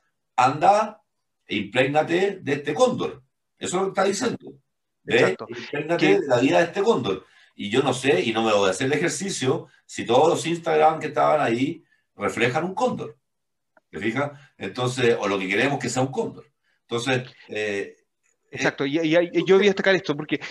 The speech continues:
Speaker 2: porque, a ver, como organización deportiva, si tenemos la autorización de los jugadores que se haga eso, bueno,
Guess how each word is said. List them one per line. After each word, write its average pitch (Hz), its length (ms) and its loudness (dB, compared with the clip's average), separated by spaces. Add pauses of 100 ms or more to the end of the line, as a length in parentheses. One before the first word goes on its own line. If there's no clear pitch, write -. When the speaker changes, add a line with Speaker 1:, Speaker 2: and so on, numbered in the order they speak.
(200)
Speaker 2:
porque, 143 300 -4
a 127 100 4
ver, 107 120 -4
como 180 160 0
organización 180 420 0
deportiva, 139 640 -2 (420)
si 151 380 -2
tenemos 190 560 2
la 143 80 2
autorización 147 560 -6
de 175 80 0
los 160 100 -4 (260)
jugadores 135 480 2
que 107 120 -12
se 113 100 -6
haga 127 300 -2
eso, 147 360 -4
bueno, 120 280 -6